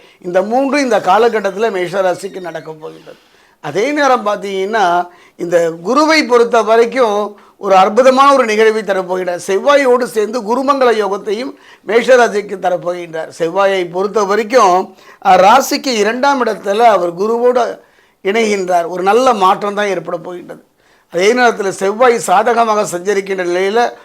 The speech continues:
குடும்பத்துல மகிழ்ச்சி உண்டாகும். குடும்பத்தில் நிலவி வந்த குழப்பமாகட்டும், பிரச்சனையாகட்டும், படிப்படியாக மாறும். ஒரு அற்புதம் சொல்வேன். என்னை பொறுத்த வரைக்கும், ஒரு தனிப்பட்ட கிரகத்தினுடைய பயிற்சி மட்டுமே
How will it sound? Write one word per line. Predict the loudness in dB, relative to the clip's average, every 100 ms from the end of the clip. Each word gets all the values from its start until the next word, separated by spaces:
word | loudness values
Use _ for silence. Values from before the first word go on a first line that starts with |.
| _
குடும்பத்துல | -6 -4 0 0 0 0
மகிழ்ச்சி | -2 -4 -8 -8
உண்டாகும். | -6 -2 -2 -4
குடும்பத்தில் | -4 0 -2 -2
நிலவி | -2 -2 -2
வந்த | -2 -4
குழப்பமாகட்டும், | -4 -4 -4 -6 -4 -4 -6 -10 -12
பிரச்சனையாகட்டும், | -12 -8 -8 -6 -8 -10 -12 -16 _ _ _
படிப்படியாக | 0 0 0 0 2 4 2 0
மாறும். | -4 -6 -6
ஒரு | -2 0
அற்புதம் | 2 0 0 0
சொல்வேன். | -2 -4 -6 -6
என்னை | -6 -4
பொறுத்த | -4 -4 -2
வரைக்கும், | -2 -2 -4 -6 -6 -12 _ _
ஒரு | -6 0
தனிப்பட்ட | 2 2 2 2 2
கிரகத்தினுடைய | 2 4 4 2 -2 -2
பயிற்சி | -4 -2 -2 -4 -6
மட்டுமே | -6 -4 -4 -4